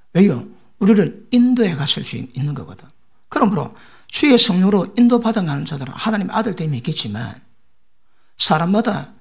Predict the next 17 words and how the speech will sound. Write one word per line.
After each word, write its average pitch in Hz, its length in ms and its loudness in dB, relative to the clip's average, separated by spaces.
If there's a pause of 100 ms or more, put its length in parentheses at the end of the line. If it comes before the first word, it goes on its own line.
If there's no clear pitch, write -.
(360)
그 160 180 -2
역할은 196 400 -2
영이 214 240 2
있습니다. - 440 -8 (1040)
그리고 185 160 0
고집과 - 520 0
아집이 220 340 -2
있거든. - 320 -12 (680)
그러니까 208 420 -2 (340)
말씀 175 420 4
알고 240 180 0
있음에도 240 380 0
불구하고 185 840 -2 (420)
거스리고 175 760 2 (320)
고집 226 320 2
피우는 226 260 -2
자에게 117 540 -8